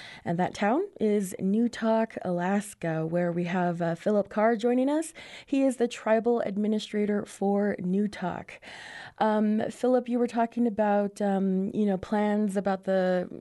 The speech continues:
about moving the school is kind of up in the air, but, um, what about, uh, what about, um, uh, subsistence hunting? Wh-, what do you think that's gonna look like in the future? Moving,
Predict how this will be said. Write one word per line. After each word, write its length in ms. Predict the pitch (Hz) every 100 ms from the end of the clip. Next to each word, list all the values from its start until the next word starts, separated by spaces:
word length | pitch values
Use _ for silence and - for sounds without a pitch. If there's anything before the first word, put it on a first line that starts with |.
| -
about 240 | 185 185
moving 380 | 196 214 208 202
the 100 | 190
school 480 | 190 - 226 220 214
is 100 | 202
kind 280 | - 208 196
of 120 | 185
up 200 | 196 196
in 100 | 196
the 140 | 196 196
air, 320 | 190 196 214
but, 360 | 202 208 208 208
um, 340 | 208 196 196 196 - - - -
what 240 | 190 302 440
about, 500 | - 370 370 370 -
uh, 380 | 359 349 339 339 320 - - -
what 200 | 233 302
about, 440 | 370 320 320 311
um, 400 | 262 233 208 214 - _ -
uh, 320 | 208 196 202 -
subsistence 960 | - 202 - - 254 - 302 302 302
hunting? 1160 | - - 226 311 - 190 170 165 170 110 - -
Wh-, 320 | 208 220 - 208 208
what 120 | 254
do 60 | 285
you 140 | 330
think 320 | 320 294 277
that's 260 | 262 254 254
gonna 240 | 240 226
look 300 | 208 202 302
like 240 | 214 180 185
in 100 | 175
the 80 | 175
future? 420 | - 180 - 180
Moving, 800 | 180 208 214 214 220 226 220